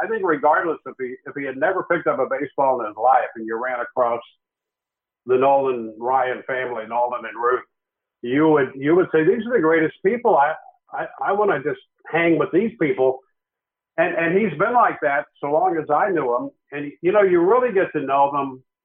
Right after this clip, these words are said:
if you're with a club and they're on that team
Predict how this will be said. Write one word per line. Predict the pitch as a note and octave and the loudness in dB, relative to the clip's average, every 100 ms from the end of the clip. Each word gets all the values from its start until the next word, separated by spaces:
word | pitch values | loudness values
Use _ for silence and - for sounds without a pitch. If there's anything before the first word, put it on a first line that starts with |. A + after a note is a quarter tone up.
| _ | _
if | C#3+ C3 | -12 -2
you're | D#3+ G#3+ G#3 | 2 4 4
with | D#3+ | 0
a | D3 | -2
club | - C#3 B2+ B2+ A#2+ - | 0 2 4 4 0 -6
and | B2 A2+ | -4 -2
they're | D3+ F#3 | 0 2
on | E3 D#3+ | 4 4
that | C#3+ B2+ - | 2 -2 0
team | B2+ B2 A#2+ | 0 2 0